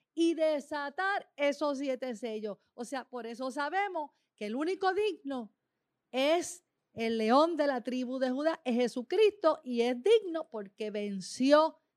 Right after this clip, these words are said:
la muerte y es digno de poder desatar todo esto. ¿Y por qué león de la tribu de Judá?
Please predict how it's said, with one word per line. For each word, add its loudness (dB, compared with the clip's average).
la 4
muerte 2
y 0
es 0
digno 0
de 2
poder 2
desatar -4
todo -2
esto. -8
¿Y -4
por 2
qué 0
león 2
de 0
la -2
tribu 0
de 6
Judá? 0